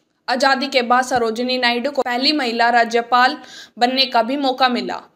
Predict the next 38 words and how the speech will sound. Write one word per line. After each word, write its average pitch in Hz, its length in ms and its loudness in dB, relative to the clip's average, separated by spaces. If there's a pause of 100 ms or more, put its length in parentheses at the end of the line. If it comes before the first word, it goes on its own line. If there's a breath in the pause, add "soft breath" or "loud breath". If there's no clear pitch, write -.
(260)
उनके 359 240 2
कार्यों 339 380 2
को, 349 140 -2
महिलाओं 262 500 2
के 294 120 -4
अधिकारों 240 520 2
के 240 140 0
लिए 233 180 0
उनकी 254 340 -4
भूमिका 247 460 0
को 269 140 -2
देखते 240 360 0
हुए 240 220 -2
सरोजिनी 240 560 -2
नायडू 240 360 -2
के 262 160 -2
जन्मदिन 226 520 -6
के 254 120 -2
मौके 214 300 -4
पर 240 220 0
राष्ट्रीय 220 340 0
महिला 226 300 -2
दिवस 226 400 -6
मनाया 262 280 -2
जाता 208 320 -4
है। 190 360 -8 (840)
भारत 302 380 0
की 370 160 0
कोकिला 277 460 2
ने 285 140 -2
महिलाओं 247 500 2
के 285 140 -4
अधिकारों 240 520 2
के 262 140 -2
लिए 247 280 0
वीरतापूर्ण 277 840 0 (340)
लड़ाई 247 400 2
लड़ी। 220 460 -4